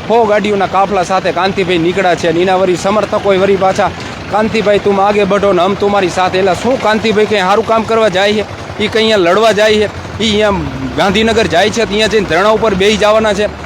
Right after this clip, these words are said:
કે "ભાઈ મોરબીમાં રોડ રસ્તાની ખરાબ છે, લોકો રસ્તા ઉપર ઉતરે છે,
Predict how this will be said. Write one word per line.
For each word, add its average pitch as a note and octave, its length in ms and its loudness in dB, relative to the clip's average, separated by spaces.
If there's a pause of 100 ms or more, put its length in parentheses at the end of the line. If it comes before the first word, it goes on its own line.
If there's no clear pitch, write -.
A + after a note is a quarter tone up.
(100)
કે G#3 120 -2
"ભાઈ G3 140 0
મોરબીમાં G#3 520 0
રોડ G3 220 2
રસ્તાની G#3+ 400 0
ખરાબ G3 340 -2
છે, G#3 180 0
લોકો G3 340 0
રસ્તા F#3 300 0
ઉપર G#3 240 0
ઉતરે G#3+ 360 2
છે, E3 140 0